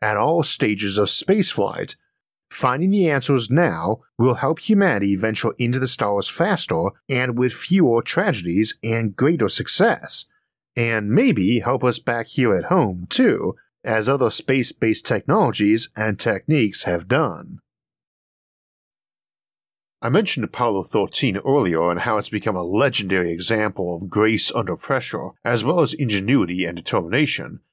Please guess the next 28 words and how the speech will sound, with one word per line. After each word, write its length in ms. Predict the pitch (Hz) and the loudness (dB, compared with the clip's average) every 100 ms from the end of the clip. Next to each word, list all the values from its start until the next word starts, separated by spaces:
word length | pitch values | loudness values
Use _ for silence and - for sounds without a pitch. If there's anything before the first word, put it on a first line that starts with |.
| - | -4
And 60 | 117 | -2
if 100 | 107 | 2
you're 120 | 131 | 0
curious 520 | - - 226 185 123 | 0 -2 2 2 0
to 80 | 117 | -2
learn 220 | 120 104 | -2 0
more 200 | 107 120 | 2 2
about 320 | 95 98 98 | 2 0 -2
one 160 | 98 120 | 0 0
of 40 | |
the 60 | 101 | 0
most 300 | 101 101 - | 0 0 -2
catastrophic 960 | - 123 110 - - 156 160 - - - | -4 -4 -2 -2 0 -2 -2 -6 -10 -10
and 140 | - | -6
inspirational 680 | 123 98 - 101 131 - 92 | -6 -6 -4 0 0 0 -4
moments 460 | 90 123 98 87 87 | -2 -2 -2 -6 -8
in 60 | |
the 60 | 87 | -4
history 340 | 117 - 82 | -4 -4 -10
of 60 | 80 | -10
spaceflight, 720 | - 156 165 - 90 82 - - - | -4 0 0 -2 -4 -4 -6 -14 -4
you 240 | 113 175 | 4 4
will 340 | 135 120 92 107 | 6 4 2 2
love 420 | 135 82 - - | 0 -2 -8 -14
Crisis 520 | - 139 143 139 - | -4 -4 -2 -4 -6
on 160 | - 110 | -4 -4
Apollo 380 | - 98 90 | -2 -2 -2
thirteen 720 | 87 87 - - 180 110 90 | -2 -4 -4 -2 -2 -2 -8